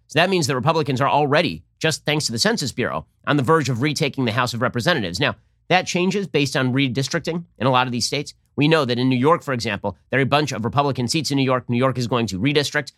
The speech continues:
and they're attempting to, to get rid of a lot of those Republican seats. But the same thing is presumably true in Republican states down south, which, again, are gaining population.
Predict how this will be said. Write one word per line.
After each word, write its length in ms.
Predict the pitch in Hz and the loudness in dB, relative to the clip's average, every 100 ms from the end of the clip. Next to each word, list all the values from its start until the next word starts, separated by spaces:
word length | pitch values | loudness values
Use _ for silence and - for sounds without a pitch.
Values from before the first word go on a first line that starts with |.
| _ | _
and 120 | 113 | -2
they're 120 | 123 117 | 0 0
attempting 500 | - 151 135 131 117 | -2 -2 0 -2 -2
to, 140 | 107 | -4
to 160 | 67 113 | -6 -2
get 180 | 127 110 | -2 2
rid 260 | 143 147 | 2 2
of 60 | 110 | 0
a 60 | |
lot 160 | 117 123 | 2 2
of 60 | 120 | 2
those 180 | 113 | -2
Republican 440 | 104 131 120 113 107 | -2 0 0 -2 -2
seats. 320 | 147 71 - _ _ - | -2 -4 -10 _ _ 0
But 200 | 151 107 _ _ _ _ | 0 0 _ _ _ _
the 80 | 131 | -4
same 240 | 131 175 | 2 2
thing 160 | 165 160 | 2 0
is 100 | 123 | -2
presumably 500 | - 131 175 156 120 | -2 0 2 2 -2
true 300 | - 117 135 _ - | -2 -4 -6 _ -4
in 80 | 131 | 0
Republican 420 | 135 147 147 139 | 2 2 0 -2
states 300 | 120 131 - | -2 -2 -4
down 200 | 131 120 | -2 -2
south, 320 | 113 160 110 | 2 2 0
which, 140 | 117 117 | -6 -4
again, 160 | 123 | -2
are 80 | 113 | 0
gaining 300 | 113 131 123 | 0 2 0
population. 600 | 113 104 147 180 104 69 | -2 -2 0 0 0 -10